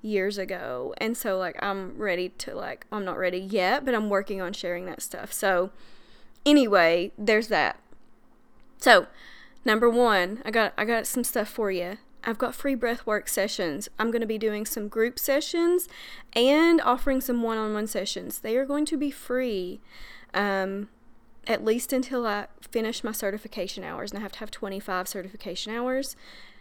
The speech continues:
Um, so I have a lot of free breathwork to give out, and I may be doing some free ones after I get certified. Haven't shown yet, but hopefully, um,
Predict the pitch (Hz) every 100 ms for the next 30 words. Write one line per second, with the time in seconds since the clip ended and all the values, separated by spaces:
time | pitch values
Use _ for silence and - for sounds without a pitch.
0 | - - - 185 180 180 185 190 - -
1 | - - - - 220 104 247 - - 190
2 | 190 202 220 226 233 254 - 254 233 214
3 | 208 226 254 196 - 220 208 180 190 240
4 | - 226 240 233 233 226 - - - -
5 | 214 202 196 202 196 196 208 202 208 190
6 | 185 185 - - - - - - 185 -
7 | 170 - - - 214 - 120 247 - -
8 | - - - 208 208 214 - 254 135 110
9 | - - - 247 208 - - - - 359
10 | 349 339 320 302 285 - 240 233 220 220